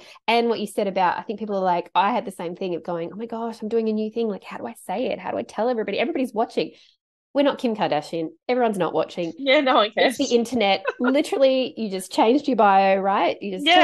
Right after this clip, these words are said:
Speaker 2: Yeah.
Speaker 1: your bio. Like, you today, you're like, "Change the U R L." Like, literally, it's not a ten thousand dollar billboard. You can change it.
Speaker 2: Yeah, yeah.
Speaker 1: And you just
Speaker 2: It's
Speaker 1: did.
Speaker 2: funny, though. Like, I think I talk about this all the time, and I met someone at an event at Christmas time, and she's like, "Oh, you still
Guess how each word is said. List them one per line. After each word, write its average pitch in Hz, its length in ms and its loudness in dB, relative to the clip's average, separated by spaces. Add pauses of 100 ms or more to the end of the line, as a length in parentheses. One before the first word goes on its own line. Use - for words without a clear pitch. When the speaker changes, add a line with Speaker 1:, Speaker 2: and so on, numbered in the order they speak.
Speaker 2:
Yeah. 151 100 4
Speaker 1:
your - 80 0
bio. 220 560 4
Like, 226 140 0
you 269 80 -2
today, 240 280 0
you're 190 120 -2
like, 196 120 -2
"Change 339 240 -4
the 349 60 -4
U 311 100 0
R 294 200 0
L." 359 200 -4
Like, 196 160 -6 (140)
literally, 240 640 0 (220)
it's 226 140 -10
not 233 200 0
a 311 40 0
ten 277 220 -4
thousand 240 280 0
dollar 202 120 -4
billboard. 180 480 -4 (200)
You - 80 -18
can 208 100 -4
change 196 320 -8
it. - 120 -8
Speaker 2:
Yeah, 170 320 -4 (360)
yeah. - 300 -4 (300)
Speaker 1:
And 262 120 0
you 285 40 0
just 320 220 -4
Speaker 2:
It's 392 160 0
Speaker 1:
did. 277 40 -12
Speaker 2:
funny, 302 280 6
though. 202 340 6
Like, 208 200 2
I 269 260 4
think 277 220 -10
I 240 100 0
talk 247 220 -8
about 202 240 0
this 214 180 -14
all 208 140 -2
the 190 80 -6
time, 196 340 0
and 175 80 -2
I 180 100 -2
met 180 260 -6
someone 180 360 -2
at 165 140 -2
an 165 100 -4
event 170 360 -4
at - 140 -12
Christmas 190 380 -10
time, 160 400 -2
and 165 120 -8
she's 220 180 -8
like, 302 180 0
"Oh, 440 260 4
you 381 100 0
still 392 220 -6